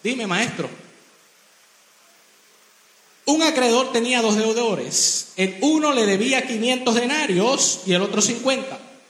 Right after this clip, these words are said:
Y no teniendo ellos con qué pagar, perdonó a ambos. Di, pues, ¿cuál de ellos la amará más? Respondió Simón y dijo, "Pienso que aquel a quien le perdonó más".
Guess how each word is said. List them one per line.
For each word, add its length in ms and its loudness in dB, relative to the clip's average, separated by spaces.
Y 120 0
no 160 2
teniendo 420 2
ellos 200 0
con 200 0
qué 140 -2
pagar, 500 0
perdonó 580 0
a 140 2
ambos. 560 -4
Di, 200 2
pues, 420 0
¿cuál 580 -4
de 300 2
ellos 400 0
la 200 -2
amará 260 2
más? 400 -2
Respondió 400 0
Simón 400 0
y 60 -2
dijo, 300 2
"Pienso 460 -6
que 60 -6
aquel 760 -4
a 80 -4
quien 160 0
le 80 2
perdonó 380 0
más". 400 -4